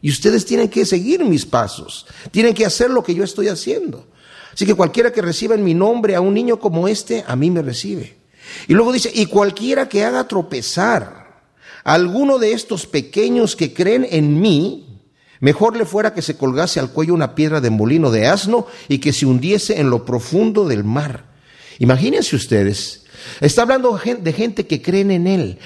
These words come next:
gente que ha venido con un corazón humilde, no necesariamente un niño que cree en Cristo. Cualquiera que humildemente llega delante de Dios y alguno hace tropezar a esa persona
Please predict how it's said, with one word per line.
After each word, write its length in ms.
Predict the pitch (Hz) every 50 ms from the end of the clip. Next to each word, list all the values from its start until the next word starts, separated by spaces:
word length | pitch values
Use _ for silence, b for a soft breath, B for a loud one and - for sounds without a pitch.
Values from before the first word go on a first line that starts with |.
| B B
gente 340 | - 214 240 226 190 226 175
que 100 | - 226
ha 60 | 220
venido 340 | 214 208 202 214 220 220 208
con 140 | - 185 196
un 100 | 220 202
corazón 480 | - 196 170 165 - - 196 208 208 -
humilde, 520 | 185 160 151 156 175 190 185 160 - 113
no 120 | 120 156
necesariamente 680 | 208 240 202 185 156 165 170 175 165 170 180 170 - 175
un 80 | 165 165
niño 240 | 175 185 185 160
que 120 | 127 117 107
cree 180 | - 110 107
en 80 | 120 127
Cristo. 500 | - - 269 - - - - - - - b b b b b b b b b b b
Cualquiera 760 | - 151 160 160 156 - 190 220 247 262 240 147 - - - - _ _ _ _ _ _
que 160 | - - 170
humildemente 960 | 180 170 180 196 226 254 254 226 233 214 196 208 240 240 226 196 - 156 139 143
llega 640 | 147 202 233 247 214 165 147 147 147 - - _ _
delante 380 | 143 139 139 139 - 190 - 170
de 120 | 147 139
Dios 320 | 131 143 143 113 101 - - B B B B B B
y 160 | 151 165 180
alguno 520 | 180 190 180 202 269 311 320 311 285 247 -
hace 280 | - - 226 - 269 -
tropezar 640 | - 214 190 - - 156 131 - - - 247 -
a 120 | 226 226 -
esa 300 | - 254 - - 226 -
persona 760 | - 151 123 - - - 165 170 202 233 262 277 - 180 -